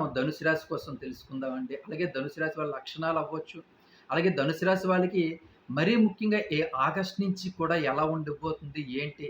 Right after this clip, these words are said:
అనేది కూడా చాలా చక్కగా వివరించుకొని, కొంచెం వీడియో లెంత్ అయినప్పటికీ కూడా ప్రతి నక్షత్రం కోసం, కోసం మనం ఈరోజు చాలా క్లుప్తంగా తెలుసుకుందాము. అలాగే మన జీవితంలో జరిగేటువంటి అనేక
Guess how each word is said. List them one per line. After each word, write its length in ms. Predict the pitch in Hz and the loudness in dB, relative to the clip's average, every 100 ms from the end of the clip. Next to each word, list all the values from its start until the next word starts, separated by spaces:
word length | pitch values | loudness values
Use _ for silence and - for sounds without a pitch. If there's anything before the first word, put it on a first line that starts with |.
| - | -8
అనేది 300 | 139 156 156 | -6 -4 -6
కూడా 180 | 160 160 - - | -6 -8 -8 -18
చాలా 280 | - 170 196 | -14 -10 -8
చక్కగా 380 | 185 160 160 170 | -8 -6 0 0
వివరించుకొని, 680 | 156 160 165 - 170 165 143 - - - _ | 0 -4 -8 -6 -4 -4 -6 -12 -20 -20 _
కొంచెం 260 | 175 175 185 123 | 0 2 2 2
వీడియో 300 | 147 165 196 | 4 6 4
లెంత్ 340 | 151 151 - | 4 0 0
అయినప్పటికీ 720 | 147 165 196 196 - 185 185 196 | 4 4 4 2 -2 0 0 -2
కూడా 300 | - 175 170 - | 0 2 2 0
ప్రతి 480 | 156 - _ 220 214 170 | -6 -6 _ 2 2 2
నక్షత్రం 640 | 147 - 214 202 202 196 | 0 -4 -6 -4 -4 -4
కోసం, 320 | 190 196 185 180 | 0 -2 0 -6
కోసం 320 | 165 160 170 | -6 -8 -4
మనం 240 | 160 165 151 - - - 139 | -2 -2 -4 -8 -20 -12 0
ఈరోజు 360 | 151 160 185 190 | 2 4 4 2
చాలా 300 | - - 208 | -4 0 0
క్లుప్తంగా 640 | - 165 - - 208 208 220 | 2 -4 -4 0 2 4 4
తెలుసుకుందాము. 760 | 175 170 - 190 180 185 190 185 - | 2 2 -2 0 4 4 2 -2 -2
అలాగే 320 | 147 180 190 180 185 - _ 139 | 2 4 4 4 0 -10 _ -2
మన 180 | 165 185 - | 2 2 0
జీవితంలో 520 | 143 185 185 214 202 | 0 2 2 2 2
జరిగేటువంటి 580 | 196 180 180 180 165 156 | 2 2 0 0 -4 -6
అనేక 440 | - 208 262 | -4 2 4